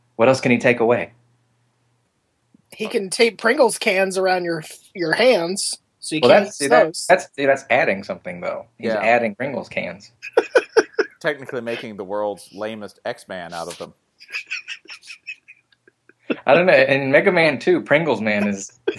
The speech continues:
Speaker 1: <laughs> devastating.
Speaker 3: He's def-, he's right up there with Florida Man and Racist Man and Racist Florida Man. Uh,
Speaker 2: You, you
Speaker 1: That's
Speaker 2: definitely
Speaker 1: the
Speaker 2: wanna
Speaker 1: same
Speaker 2: beat
Speaker 1: guy.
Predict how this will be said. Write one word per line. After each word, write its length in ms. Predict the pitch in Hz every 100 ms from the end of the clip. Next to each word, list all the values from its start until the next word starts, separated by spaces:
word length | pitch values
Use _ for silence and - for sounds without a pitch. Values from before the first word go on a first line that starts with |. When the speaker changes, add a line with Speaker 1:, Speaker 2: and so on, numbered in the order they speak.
| - -
Speaker 1:
<laughs> 400 | - - _ -
devastating. 720 | 131 143 135 107 104 104 - _ _ _ _ _
Speaker 3:
He's 200 | 339 _
def-, 200 | 139 - _ - _
he's 80 | 202
right 100 | 311
up 80 | 127
there 120 | 131
with 140 | 110 104
Florida 380 | - 135 160 95
Man 260 | 95 90
and 100 | 87
Racist 420 | 90 135 - -
Man 300 | 110 90 80 - _
and 100 | 98
Racist 420 | 101 123 - 123
Florida 380 | - 127 143 95
Man. 220 | - - - _ _ _ _ _ _ _ _ _ _ _ _ _ - 190 175 -
Uh, 220 | 123 147
Speaker 2:
You, 120 | 240 262 -
you 140 | 247 254
Speaker 1:
That's 60 | 294
Speaker 2:
definitely 280 | 294 277
Speaker 1:
the 60 | 254
Speaker 2:
wanna 180 | 240 240
Speaker 1:
same 60 | 202
Speaker 2:
beat 180 | 240
Speaker 1:
guy. 260 | 233 - -